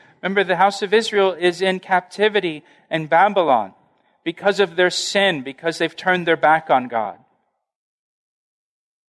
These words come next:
because they brought idols into his temple and began to trust in those idols.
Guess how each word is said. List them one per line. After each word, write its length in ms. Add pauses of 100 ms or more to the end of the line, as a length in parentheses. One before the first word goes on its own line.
(380)
because 360
they 220
brought 460 (140)
idols 540
into 420
his 260
temple 560 (400)
and 160
began 360
to 100
trust 420
in 100
those 220
idols. 640